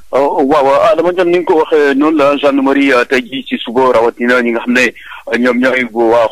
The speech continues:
Xombol ak Thiénaba ñoo def opération combinée ñëw, euh, fekk ñi nga xam ne ñoom ñoo doon jaay foofu si, euh, luuma hebdomadaire bu Touba Toul nga xam ne jàpp nañ ne moom mooy bi gën a rëy si tund bi fii ne du région Thiès rek lay dajale mais région Diourbel ba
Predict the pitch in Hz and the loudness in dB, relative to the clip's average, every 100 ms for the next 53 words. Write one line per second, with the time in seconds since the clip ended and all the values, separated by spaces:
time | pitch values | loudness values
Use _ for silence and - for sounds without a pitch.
0 | - 127 131 139 143 135 127 113 - - | 0 0 2 2 2 0 0 -4 -8 -2
1 | 131 127 131 151 139 139 139 135 139 131 | 0 2 2 2 0 0 -2 0 0 0
2 | - 143 135 - 139 131 135 147 143 143 | 0 0 0 -2 0 0 0 0 0 0
3 | - - - - 120 131 127 - - 151 | -4 -16 -20 -4 0 0 0 -4 -4 -2
4 | 147 147 143 139 135 135 135 131 127 127 | 0 0 0 -2 0 0 0 0 2 0
5 | 120 123 123 - 139 139 - 131 123 120 | 2 2 0 -2 -8 -8 -4 0 2 2
6 | 123 139 143 143 139 123 123 135 143 117 | 0 0 0 0 -2 0 0 0 -2 -4
7 | 120 113 107 123 117 - 117 113 113 123 | -4 -2 -2 -6 -6 -4 -2 -2 -2 -2
8 | 120 120 123 123 117 113 131 135 131 120 | -2 0 -2 -4 -8 -4 0 0 0 -4
9 | 131 - 123 113 117 147 151 139 135 - | -8 -8 -6 -6 -4 -2 0 0 -2 -10
10 | - - 110 139 139 135 135 - 131 - | -20 -10 -4 0 0 0 -2 0 -4 -2
11 | 123 113 117 113 113 143 123 117 113 113 | -4 0 0 0 0 -2 0 0 0 0
12 | 120 113 113 120 120 123 - - - - | -2 -4 -4 -2 0 -2 -8 -16 -20 -4
13 | 120 | -2